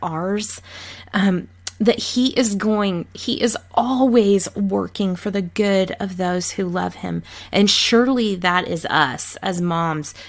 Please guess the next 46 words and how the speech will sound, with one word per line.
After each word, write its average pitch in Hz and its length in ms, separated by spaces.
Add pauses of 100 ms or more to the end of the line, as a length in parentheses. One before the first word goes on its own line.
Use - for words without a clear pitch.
who 214 160
are 175 140
leaning 170 320
in 160 120
and 156 120
going, 151 220
"God, 147 180
what 151 260
do 160 120
we 143 120
do 135 200
here?" - 380 (400)
We 190 160
need 190 200
to - 120
trust - 600
even 214 340
when 214 120
our 185 100
kids 180 360
seem 180 280
off 180 180
track, 151 420
even 185 280
when 175 100
this 165 160
whole 180 220
thing 170 240
feels 165 200
like 160 140
it's 156 120
going 160 280
wrong, 156 280 (300)
he 220 320
is 196 200
working 170 400
for 170 140
our 160 140
good, 151 440
and 175 180
our 196 300
God 165 360
is 151 180
good 175 540
and 160 240
faithful. - 600